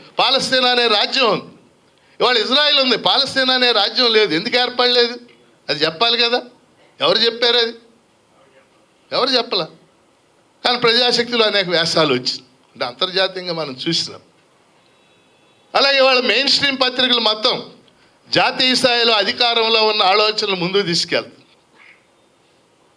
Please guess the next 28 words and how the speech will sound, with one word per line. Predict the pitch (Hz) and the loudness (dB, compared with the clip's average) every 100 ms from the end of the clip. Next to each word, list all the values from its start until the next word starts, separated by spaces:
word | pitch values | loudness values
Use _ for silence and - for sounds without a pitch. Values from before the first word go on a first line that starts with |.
| - | 0
భారత్ | 185 202 202 - - - - _ _ - | 0 0 -4 -18 -20 -20 -20 _ _ -4
పంతొమ్మిది, | 180 208 208 180 | 0 2 2 2
రెండు | 196 | 2
వేల | 208 202 196 180 | 2 2 0 2
నలభై | 185 196 | 2 2
ఏడు | 196 190 | 2 0
నాటికి, | 190 170 - - - | 0 -2 -4 -14 -8
వికసిత్ | 185 226 233 226 170 | -4 -2 -4 -6 -2
భారత్ | 175 170 151 - - _ _ _ _ _ - | 0 2 -2 -6 -20 _ _ _ _ _ -2
రెండు | 185 220 | 0 2
వేల | 214 208 | 2 2
నలభై | 185 202 214 | 0 2 2
ఏడు | 214 208 | 2 0
నాటికి | 208 196 165 - - _ _ - | 0 -2 -4 -10 -20 _ _ -2
ఈ | 175 | 0
భూమి | 156 202 214 | 2 2 2
మీద | 214 196 135 - - 127 | 2 2 0 -2 -16 -2
మూడవ | 185 226 208 | 2 2 2
అతి, | 180 175 | 2 -2
అతి | - 160 196 | -2 -2 -4
పెద్ద | - 196 196 | -4 -4 0
ఆర్థిక | 196 185 196 196 185 | 0 0 -2 -2 0
వ్యవస్థ, | 175 170 170 - 139 - - _ _ _ _ _ | 2 2 0 -2 -4 -6 -20 _ _ _ _ _
దీన్ని | 254 277 | -2 -2
పెద్ద | 277 240 240 | 0 0 0
ఎత్తున | 269 269 269 254 240 185 185 - - | 2 2 2 2 2 0 -2 -10 -4
ప్రచారం | 220 208 170 139 113 | -2 0 0 -2 -6
చేస్తుంది. | 92 - - | -14 -16 -18